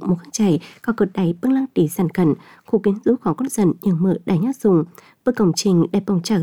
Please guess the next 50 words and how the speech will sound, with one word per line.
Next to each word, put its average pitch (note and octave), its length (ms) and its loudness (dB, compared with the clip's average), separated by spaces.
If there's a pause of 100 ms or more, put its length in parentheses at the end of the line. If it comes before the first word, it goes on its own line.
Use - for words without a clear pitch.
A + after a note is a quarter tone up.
tặng E3+ 200 -2
tánh. F3 300 2 (1040)
Bị G#3+ 140 4
sòng F3+ 280 -2
pan B3+ 260 0
bảy E3+ 160 0
rau B3+ 120 -2
xàm, E3+ 320 2 (240)
huyện A#3+ 180 4
một G3 120 -2
khăn C4 100 -2
chảy G#3+ 200 -2
có F3 100 -4
cảm F#3+ 200 -2
xón D#3+ 300 -2
đẩy E3+ 160 0
pan C4 180 -2
nừng G3 200 2
hỏi F3 280 0
nừng E3+ 180 4
cho G3 80 0
chất - 200 -6
pét C4+ 200 -2
chuôn B3+ 240 2
kho G3+ 160 -8
hay, F#3+ 260 2 (400)
cợt A3 180 2 (280)
ăn G3+ 140 2
lò F#3 260 2 (100)
cào F3+ 180 0
phẩy E3 320 -2
pét B3 160 -4
vẫn B3+ 120 -2
hỏi, G3+ 300 2 (300)
bồn G#3+ 160 2
cài F3+ 400 0
hỏi G#3 160 -2
nừng F3 240 2
xí F3+ 240 0
xếp - 220 -6
pét, C4+ 200 0 (140)
hùa F3 260 2
hươn, B3+ 220 2 (100)
vài A3+ 120 0
tờ G3 100 -6
kế F#3 220 0
hoạch, G3 180 0 (460)
bài A#3 180 0
đèm D#3+ 180 0
lặng D#3 220 -4